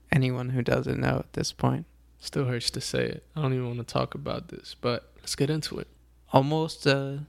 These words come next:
Speaker 1: seven-game series.
Speaker 2: So close.
Speaker 1: Even though it really shouldn't have been. <laughs> I mean, the Yanks didn't play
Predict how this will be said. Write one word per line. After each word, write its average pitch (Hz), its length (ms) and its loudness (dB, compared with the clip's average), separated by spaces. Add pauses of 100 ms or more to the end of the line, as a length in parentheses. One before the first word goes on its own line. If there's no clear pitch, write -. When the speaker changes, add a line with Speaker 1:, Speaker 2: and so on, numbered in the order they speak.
(120)
Speaker 1:
seven-game 147 640 2
series. 147 680 -2 (100)
Speaker 2:
So - 260 -10
close. - 560 -8 (280)
Speaker 1:
Even 131 360 4
though 120 520 -2 (640)
it 123 100 2
really 147 300 2
shouldn't 175 360 2
have 202 140 -6
been. 185 380 6
<laughs> - 60 -2
I 160 80 8
mean, 143 400 0 (560)
the 135 80 10
Yanks 123 600 0 (460)
didn't 135 380 6
play 135 560 -2